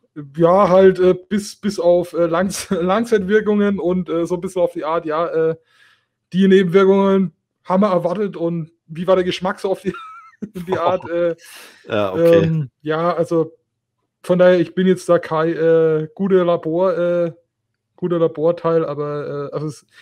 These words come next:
Speaker 1: we-, wenn's selbst ich Frack überlebt hab, dann, äh,
Speaker 2: <laughs> Ja.
Speaker 1: schaffen es die anderen auch, würde ich mal behaupten.
Speaker 2: Genau, also wir halten fest, Impfung, gute Sache, äh, schaut, dass ihr geimpft werdet, dass wieder langsam normal wird hier alles.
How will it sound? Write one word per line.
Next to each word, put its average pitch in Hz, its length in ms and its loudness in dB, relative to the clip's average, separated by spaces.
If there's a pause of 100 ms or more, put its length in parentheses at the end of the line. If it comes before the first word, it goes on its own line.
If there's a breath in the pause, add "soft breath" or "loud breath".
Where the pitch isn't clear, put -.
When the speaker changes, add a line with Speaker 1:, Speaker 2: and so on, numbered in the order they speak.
(120 soft breath)
Speaker 1:
we-, 196 160 4
wenn's 208 300 4
selbst 202 520 0
ich 208 140 2
Frack 180 280 -2
überlebt 170 460 0
hab, - 160 -6
dann, 143 340 -12
äh, 139 60 -20
Speaker 2:
<laughs> - 1040 -8
Ja. 117 80 4
Speaker 1:
schaffen 180 180 2
es 170 100 -6
die 175 100 0
anderen 151 200 -6
auch, 143 240 -6
würde 160 140 -2
ich 151 60 -2
mal 156 100 2
behaupten. 147 440 -4
Speaker 2:
Genau, 98 340 -4
also 113 340 0
wir 117 100 4
halten 127 220 0
fest, 135 380 0
Impfung, 151 500 2
gute 127 260 -4
Sache, 123 920 -4
äh, - 80 -20 (320)
schaut, 110 360 -4
dass 117 160 -4
ihr 120 160 -2
geimpft 151 420 -4
werdet, 131 320 2
dass 120 320 -4
wieder 131 240 2
langsam 123 580 -2
normal 120 500 0
wird 147 160 0
hier 143 200 0
alles. 147 400 -2